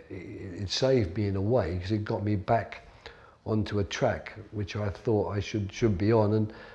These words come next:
and also I was able, I think, to learn a lot of lessons then. It, it sort of, it, it rebooted me to some extent.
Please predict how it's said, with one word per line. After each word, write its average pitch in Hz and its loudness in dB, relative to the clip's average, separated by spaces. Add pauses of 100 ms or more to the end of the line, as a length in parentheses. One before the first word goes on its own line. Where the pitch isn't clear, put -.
(200)
and 143 6
also 117 4
I 113 4
was 113 4
able, 104 6
I 101 0
think, 104 -2
to 117 4
learn 85 2 (380)
a 104 -2
lot 98 4
of 85 -2
lessons 92 0
then. 92 4
It, 101 -2
it 98 -8
sort 104 0
of, 98 2 (1120)
it, - -8
it 101 -8
rebooted 117 10
me 78 -2 (100)
to 85 -8
some 90 -2
extent. 85 -4